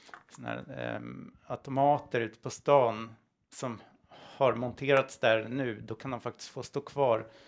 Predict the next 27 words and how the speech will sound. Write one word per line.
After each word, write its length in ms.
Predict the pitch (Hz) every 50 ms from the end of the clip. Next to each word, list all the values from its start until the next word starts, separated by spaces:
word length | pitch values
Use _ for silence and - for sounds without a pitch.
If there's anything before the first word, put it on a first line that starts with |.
| - _ _ _ _ -
ända 180 | 123 123 120
upp 120 | 117 - -
till 100 | - -
tjugo 420 | - - - 147 127 113 117 120
års 220 | 127 120 117 -
tid, 260 | - - 165 127 107 -
tror 180 | - 139 127
jag, 140 | 123 - -
innan 240 | 117 110 107 107 113
de 100 | 113 113 113
måste 340 | 113 113 - - - -
bytas 340 | 113 113 113 - 135 - -
ut. 400 | 147 135 117 - _ - - - _ _ _ _ - - - _ _ _ - -
Eh, 260 | - 117 117 - 60 - -
däremot 300 | - 113 123 139 135 -
så 80 | - -
kan 140 | - - 123
man 100 | 117 127
ju 60 | 147
ofta 220 | 139 - - -
uppgradera 500 | 135 139 123 - - - 123 113 117 113
mjukvaran 520 | 113 127 139 117 - - - 156 175 170 135
i 60 | 117
dem 180 | 107 - - - _ _ _ _ _ _ _ _ _ _ _ _ _
så 140 | - - 131
att 320 | 117 - _ - - -
de 560 | - - 123 123 110 - - - - - -